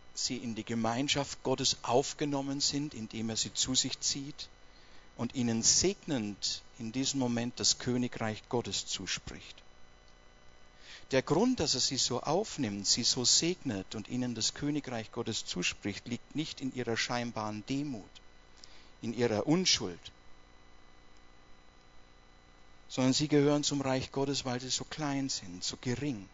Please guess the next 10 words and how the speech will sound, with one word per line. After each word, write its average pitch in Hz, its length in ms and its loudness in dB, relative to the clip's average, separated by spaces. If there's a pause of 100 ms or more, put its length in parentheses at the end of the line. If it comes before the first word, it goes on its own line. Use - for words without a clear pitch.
(360)
so - 180 0
hilflos, 120 800 2 (840)
ohne 151 260 4
Vorleistung, 131 840 -2 (880)
weil 110 140 2
sie 113 100 -4
sich - 260 -4
einfach 120 400 -4
beschenken 117 680 -4
lassen. - 320 -6